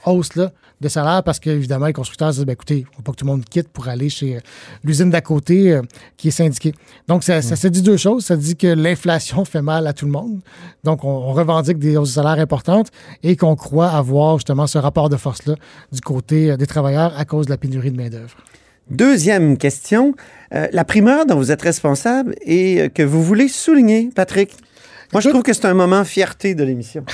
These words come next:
Speaker 1: <laughs> C'est, c'est, c'est très gentil, mais c'est plus quand même pour ce que ça dit, euh, sur le fond. Euh, c'est les six, les six, <laughs> les six ex-premiers ministres qui sont, euh, sortis pour, euh, critiquer la réforme de la santé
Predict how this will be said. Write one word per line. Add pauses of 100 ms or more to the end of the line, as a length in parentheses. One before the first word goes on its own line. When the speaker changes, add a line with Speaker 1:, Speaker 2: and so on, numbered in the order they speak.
(120)
Speaker 1:
<laughs>
C'est,
c'est,
c'est
très
gentil, (340)
mais
c'est
plus
quand
même
pour
ce
que
ça
dit, (400)
euh,
sur
le
fond. (320)
Euh,
c'est
les
six,
les
six,
<laughs>
les
six (320)
ex-premiers
ministres (380)
qui
sont,
euh,
sortis
pour,
euh,
critiquer
la
réforme
de
la
santé